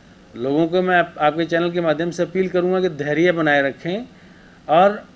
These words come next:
आप प्रशासन का साथ दें। हम आपकी सेवा कर रहे हैं। हमारे डॉक्टर खुद एक, अ, माइक्रोबायोलॉजी positive आई बैठी हैं अपने घर पे। हम खुद लोग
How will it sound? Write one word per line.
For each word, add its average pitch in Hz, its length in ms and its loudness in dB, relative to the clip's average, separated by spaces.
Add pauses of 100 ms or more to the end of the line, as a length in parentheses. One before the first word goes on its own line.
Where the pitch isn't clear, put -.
आप 165 260 0
प्रशासन 160 480 -4
का 170 140 0
साथ 151 280 2
दें। 113 220 -10 (1400)
हम 180 180 -2
आपकी 160 360 0
सेवा 165 260 0
कर 160 180 -2
रहे 165 100 2
हैं। 156 60 -2
हमारे 160 220 0
डॉक्टर 156 380 -2
खुद 196 300 -2
एक, 151 280 -2
अ, 143 500 -2
माइक्रोबायोलॉजी 156 760 0
positive 147 360 -2
आई 135 140 0
बैठी 131 280 -4
हैं 131 80 -6
अपने 120 240 -10
घर 110 100 -8
पे। 101 200 -16 (1600)
हम 170 140 -2
खुद 202 240 0
लोग 202 260 0